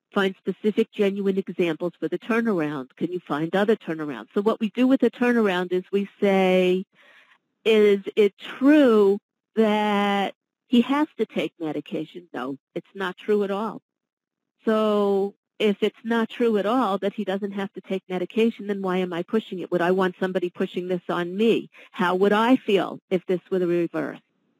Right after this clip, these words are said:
For more information, go visit her site. It's called The Work. Um, and she has a book called Loving What Is, and it, it is the complete guide. However, her website has tons of free resources,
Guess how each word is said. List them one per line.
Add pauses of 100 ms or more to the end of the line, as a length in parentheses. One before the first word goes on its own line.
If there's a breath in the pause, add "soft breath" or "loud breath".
(840)
For
more
information,
go
visit
her (160)
site.
It's
called
The
Work. (640)
Um, (180)
and (100)
she
has
a
book
called
Loving
What
Is,
and
it,
it
is
the
complete (480)
guide.
However,
her
website
has (120)
tons
of (100)
free
resources,